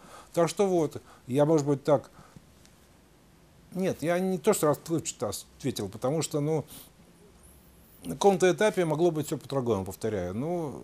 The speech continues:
этот этап не был схвачен, время не было схвачено за хвост тогда,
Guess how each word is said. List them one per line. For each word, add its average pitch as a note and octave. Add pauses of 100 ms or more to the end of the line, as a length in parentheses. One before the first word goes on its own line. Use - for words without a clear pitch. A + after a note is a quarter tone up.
(120)
этот D3+ (120)
этап F3+ (540)
не C#3+
был C3+
схвачен, A#2+ (840)
время E3+
не E3
было C#3+
схвачено B2+
за A#2
хвост F#2+
тогда, F2